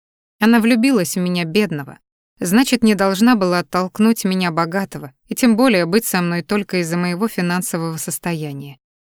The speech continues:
как это произошло в случае с моими родителями. Так я считал. От моей лжи я мучился, и чем дольше ложь затягивалась,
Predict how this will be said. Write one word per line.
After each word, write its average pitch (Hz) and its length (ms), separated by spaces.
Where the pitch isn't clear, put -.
как 190 200
это 185 140
произошло 180 580
в - 60
случае 208 380
с - 80
моими 175 280
родителями. 160 720
Так 233 180
я 208 200
считал. 170 540
От 202 160
моей 214 240
лжи 208 300
я 202 160
мучился, 220 680
и 220 100
чем 214 280
дольше 220 380
ложь 185 240
затягивалась, 160 800